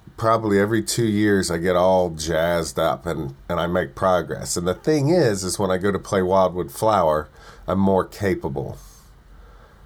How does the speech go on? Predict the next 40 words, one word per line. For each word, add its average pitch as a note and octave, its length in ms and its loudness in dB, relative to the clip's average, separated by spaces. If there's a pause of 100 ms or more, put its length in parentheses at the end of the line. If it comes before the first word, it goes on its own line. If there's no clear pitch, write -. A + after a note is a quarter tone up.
(140)
And F2 280 0
right G#2 260 4
now, G#2+ 220 4
I'm F#2+ 160 2
really G2 240 2
trying F#2 260 0
to E2+ 60 -2
give F2 180 -2
a E2+ 60 0
lot D#2+ 180 2
of D2+ 80 -6
attention D#2+ 600 -4
to F2 380 0
F, F#2 280 0
B F#2 160 -4
flat, E2 240 -2
E F2+ 80 -2
flat, - 240 -4
A E2+ 140 -2
flat, D#2+ 200 -4
D E2 160 -4
flat, D#2+ 240 -4
G E2+ 240 -6
flat, D#2+ 280 -2
A E2 160 0
sharp, E2 260 -4
D E2 140 -4
sharp, D#2 220 -4
G E2+ 140 -6
sharp, D#2+ 300 -4
C F#2+ 140 -2
sharp, D#2+ 280 -2
F C#3 200 2
sharp, E2 400 0
'cause E2+ 160 -4
those G2 200 0
are F#2 60 -4
chords E2+ 420 -2
we F2+ 140 -2
don't D#2 220 -2